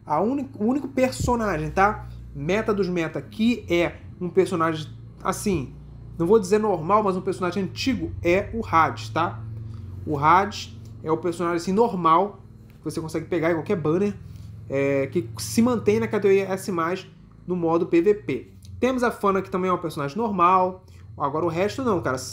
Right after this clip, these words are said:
É aqui, ó, S dois, S seis, S seis, S cinco. É, seri-, é, que foi um...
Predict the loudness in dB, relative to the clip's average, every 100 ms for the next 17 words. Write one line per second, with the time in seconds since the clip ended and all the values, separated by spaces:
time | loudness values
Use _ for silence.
0 | -8 -8 -4 2 2 2 -2 0 4 4
1 | 2 -4 -6 0 0 0 -6 -6 -2 -2
2 | -4 -8 -8 -6 -6 -8 -20 -20 -20 -20
3 | -20 -2 0 0 2 2 2 0 -2 -2
4 | -2 -6 -2 0 0 -4 -4 -4 -4 -6
5 | -10